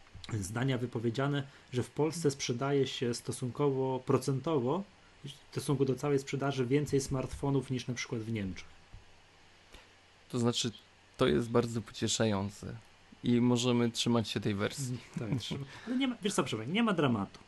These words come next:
Speaker 1: Gdyby powiedzieli, gdyby, wiesz, te czasy wprowadzania do kolejnych krajów były, wiesz, co pół roku, to bym tutaj, wiesz, lamentował, grzmiał i w ogóle, że to skandal, ale mamy mieć do końca roku tego iPhone'a w Polsce.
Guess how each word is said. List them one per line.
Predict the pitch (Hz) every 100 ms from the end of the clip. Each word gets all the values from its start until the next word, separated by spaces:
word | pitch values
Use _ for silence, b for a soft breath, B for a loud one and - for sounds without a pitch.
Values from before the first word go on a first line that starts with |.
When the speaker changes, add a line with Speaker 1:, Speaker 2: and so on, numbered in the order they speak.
| -
Speaker 1:
Gdyby | 120 135
powiedzieli, | 147 147 147 170 165
gdyby, | 147 151
wiesz, | 156 143 113
te | - 143 147 139 B B
czasy | - 156 - 143
wprowadzania | - 143 131 131 147 139
do | 127
kolejnych | - 135 135 127 -
krajów | 131 131 127 120 117
były, | 127 123 117
wiesz, | 117 98
co | 127
pół | 131 135
roku, | 135 156 156
to | 135
bym | 127
tutaj, | 120 - 123
wiesz, | 120 113
lamentował, | 127 127 127 120 131 120 120
grzmiał | 110 110 110 120 120
i | 117
w |
ogóle, | 113 107
że | 113
to | 113
skandal, | 104 - 123 135 180 180 B -
ale | 139
mamy | 135 143
mieć | 139 120
do | 120
końca | 127 113 113
roku | 101 104
tego | 104 95
iPhone'a | 90 - 107 87
w | -
Polsce. | 98 92 -